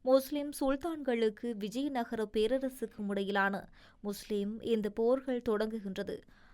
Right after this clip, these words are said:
ஆயிரத்து ஐநூற்று அறுபத்து ஐந்தாம் ஆண்டில் தாலிகோட்டா போரில் முஸ்லிம் சுல்தான்களின் கூட்டணி விஜயநகர பேரரசுடன் போரில் ஈடுபட்டது. அவர்கள் மன்னர் அலியாராம ராயரை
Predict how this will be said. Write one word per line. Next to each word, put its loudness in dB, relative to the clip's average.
ஆயிரத்து 10
ஐநூற்று 4
அறுபத்து 4
ஐந்தாம் 0
ஆண்டில் 0
தாலிகோட்டா 8
போரில் 6
முஸ்லிம் -4
சுல்தான்களின் 0
கூட்டணி 2
விஜயநகர -2
பேரரசுடன் 0
போரில் 0
ஈடுபட்டது. 0
அவர்கள் 8
மன்னர் 2
அலியாராம 4
ராயரை 2